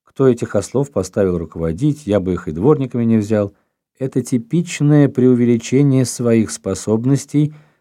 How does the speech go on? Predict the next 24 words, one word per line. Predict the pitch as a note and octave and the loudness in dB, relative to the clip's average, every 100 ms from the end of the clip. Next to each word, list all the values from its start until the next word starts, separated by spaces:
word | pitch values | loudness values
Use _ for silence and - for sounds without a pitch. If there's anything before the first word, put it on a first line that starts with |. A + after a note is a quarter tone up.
| _ | _
реально | G#2+ A2 G2+ A2 C3 | 2 4 4 4 0
оценить | B2+ - G2 G2+ | -2 -2 -2 -2
ситуацию. | - A#2 A#2 F2+ E2 - D#2 D#2 _ _ _ _ _ _ | -4 0 2 2 -2 -10 -12 -14 _ _ _ _ _ _
Идеализация | G2+ A#2 C#3 D#3+ D#3 - F#2 | -4 0 2 2 0 0 -8
своих | - A2+ G#2 | -6 -4 -4
способностей. | - A#2 A#2 E2 D2 - - _ _ _ _ _ _ _ _ _ _ _ _ | -6 -6 -4 -4 -8 -16 -20 _ _ _ _ _ _ _ _ _ _ _ _
Вы | F2+ C#3+ | 0 2
считали, | F3 - D3+ E3+ D3+ B2+ | 2 -2 0 2 2 0
что | - C#3 | -2 -2
эти | C3 C#3 | 0 0
люди | D3 C#3 | 2 2
неправильно | C3 C3 C3 C#3 B2+ A#2+ | 2 2 2 4 4 0
что-то | A#2+ - B2 B2+ | -2 -4 -2 0
делают, | D3 F#3 A#2 F2 - _ _ - | 2 4 4 0 -4 _ _ -6
но | G2 F#2+ | 0 2
в | G2 | 2
итоге | - G2+ G#2+ | 2 0 4
они | G#2+ A2 | 4 4
преуспевают, | G#2+ A#2 A#2 C#3 D3+ F3 G#2 C3 _ _ _ | 2 0 0 0 4 4 2 -2 _ _ _
а | - F2 | -6 -4
вы | D#2+ F#2 | -2 -2
в | C3+ | -2
очередном | D3 A#2+ E2 E2+ F2 | 0 0 0 -2 0
провале. | A#2 C3+ G#2+ F#2+ B2+ | 0 2 0 -2 -6